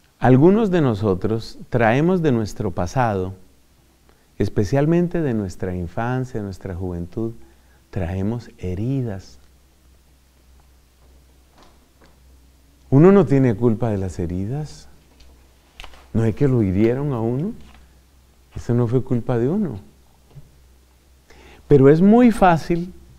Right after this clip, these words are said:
no es obligación, no pasa siempre, pero es muy fácil que la persona herida busque una especie de desquite. Y el desquite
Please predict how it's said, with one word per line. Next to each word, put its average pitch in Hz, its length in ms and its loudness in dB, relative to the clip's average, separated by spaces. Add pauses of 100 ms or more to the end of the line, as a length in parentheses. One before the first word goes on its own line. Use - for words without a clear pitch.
(120)
no 139 280 6
es 185 200 2
obligación, 139 920 0 (520)
no 131 340 4
pasa 190 320 0
siempre, 139 640 0 (600)
pero 110 240 2
es 123 120 0
muy 180 300 2
fácil 139 640 -4 (880)
que 117 140 0
la 110 160 4
persona 117 540 -2
herida 127 360 0
busque 123 440 -4
una 123 180 -2
especie 123 540 -6
de 101 160 -6
desquite. 87 800 -6 (3750)
Y 175 180 8
el 214 180 4
desquite 208 800 2